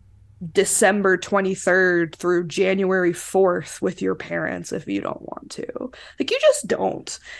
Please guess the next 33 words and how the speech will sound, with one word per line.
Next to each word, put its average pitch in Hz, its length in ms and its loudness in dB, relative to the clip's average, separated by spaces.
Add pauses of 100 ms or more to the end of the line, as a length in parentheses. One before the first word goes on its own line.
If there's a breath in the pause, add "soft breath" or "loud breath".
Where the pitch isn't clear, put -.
(200 loud breath)
And 214 580 4 (160)
similarly, 262 600 6
you 226 200 4
don't 190 260 2
have 214 180 0
to 233 40 -6
do 240 100 -2
with 247 140 4
your 254 140 2
in-laws 254 380 4
that 202 120 0
you 190 100 0
don't 180 200 -4
like. 170 400 -4
And, 196 160 0
like, 196 280 -2 (1160)
I 226 100 6
don't - 120 0
know. 180 440 0
I 220 340 6
just 226 200 2
wanna, 254 180 2
like, 262 300 2
give 185 220 0
everyone 180 480 0
listening 185 600 -4 (120)
affirmation 175 1000 -2 (340 loud breath)
that, 202 140 4
like, 196 220 2
taking 196 420 -2
care 185 300 0
of 196 100 -2
yourself, 247 840 -2